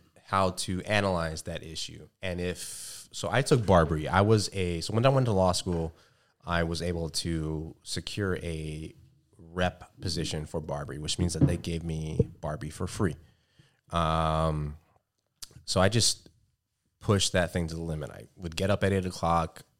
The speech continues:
do my studying until noon, work out. At one o'clock, I'd start again. And you just, li-, it's literally just repetition,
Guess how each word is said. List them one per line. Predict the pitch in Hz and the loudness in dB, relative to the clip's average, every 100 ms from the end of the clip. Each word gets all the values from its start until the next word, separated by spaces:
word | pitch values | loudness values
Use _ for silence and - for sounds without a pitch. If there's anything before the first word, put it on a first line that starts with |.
| _ _ 90 | _ _ _
do | 92 | -2
my | 92 87 | 2 2
studying | - 85 82 82 80 | 2 -2 0 0 -2
until | 78 - 80 | -4 -6 -4
noon, | 87 104 98 98 92 - _ _ _ _ | 0 2 4 4 2 -6 _ _ _ _
work | 85 95 101 - | -6 0 2 4
out. | 92 90 90 - _ _ _ _ _ _ - | 6 6 4 0 _ _ _ _ _ _ -14
At | 85 | -10
one | 82 95 | -4 -2
o'clock, | 95 - 92 - | 0 2 2 0
I'd | - | -2
start | 92 85 | -4 -4
again. | 87 90 85 80 78 - _ _ _ _ _ _ | -2 0 0 -2 -6 -12 _ _ _ _ _ _
And | 87 82 80 78 80 | -2 0 2 2 2
you | 82 | -2
just, | 82 101 - | -4 -2 0
li-, | 98 95 101 | 0 0 0
it's | 98 90 - | -2 -2 4
literally | 113 131 | 6 8
just | 123 95 92 - - | 6 2 0 -4 -6
repetition, | 92 92 90 85 - 95 - 131 135 | -6 -2 0 -2 -4 -2 0 -2 -4